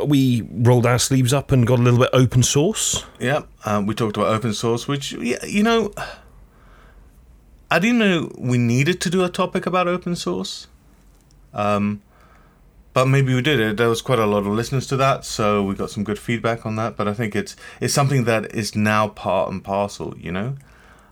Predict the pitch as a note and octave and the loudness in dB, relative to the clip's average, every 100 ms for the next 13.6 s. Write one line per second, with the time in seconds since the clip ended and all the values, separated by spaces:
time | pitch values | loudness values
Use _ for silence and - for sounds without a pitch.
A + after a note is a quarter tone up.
0 | _ - E2 E2 F2 F2 F2 _ _ _ | _ -8 -6 -6 -8 -12 -14 _ _ _
1 | _ _ _ _ _ - - - F#2+ F2 | _ _ _ _ _ -18 -14 -6 -6 -6
2 | - C#4 A2+ F2 - _ _ - G#2+ - | -4 0 0 -2 -6 _ _ -6 -4 -2
3 | G#2+ A#2+ F#2 E2 F2+ F#2 - - G2+ G2+ | 0 2 0 0 0 0 -2 2 4 4
4 | F#2 F2+ G2 F2 G2 G2 F#2+ G2 F#2+ F#2+ | 2 0 0 0 -2 -2 0 0 0 0
5 | - F#2 F2 E2 F#2+ F#2+ F#2 - - A2 | 0 0 0 2 2 2 0 -4 -6 -2
6 | G2+ G2 G#2 G2 G2 D2+ F#2+ G2+ G#2 G2 | 0 2 2 2 0 0 0 2 2 0
7 | F#2+ G#2 G2 G2+ G2 G2 F#2+ F#2 - G2 | -4 -2 0 2 2 0 0 -4 -4 -2
8 | F#2+ G2 A2 - G2+ G2 B2+ F2+ D#2 _ | 0 0 -2 -2 -2 2 2 0 -4 _
9 | - F#2 - G2 - F#2 G#2 G#2+ G2 G2+ | -10 -6 -2 -2 0 -2 -2 -2 -2 0
10 | G#2 F2+ A#2 G#2+ D#2+ D2 E2+ G2+ C3+ - | 0 0 0 0 -2 -6 -4 -4 -6 -10
11 | - - - - - A2 F#2+ F#2+ F#2+ G2 | -20 -20 -20 -18 -8 -6 -6 -2 0 2
12 | G2+ G2 _ _ _ - - - - - | 0 -2 _ _ _ -20 -20 -20 -20 -6
13 | A#2 C3 C3+ C3 C#3 | 2 4 6 4 4